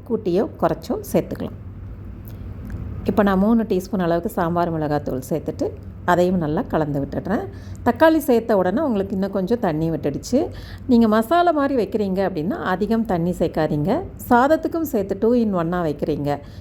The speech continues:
செமி கிரேவி மாதிரி வைக்கிறீங்க அப்படின்னா ஒரு கால் டம்ளர்லேருந்து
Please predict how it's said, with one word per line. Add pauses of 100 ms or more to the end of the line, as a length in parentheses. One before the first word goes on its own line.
(180)
செமி
கிரேவி
மாதிரி
வைக்கிறீங்க
அப்படின்னா (100)
ஒரு (540)
கால்
டம்ளர்லேருந்து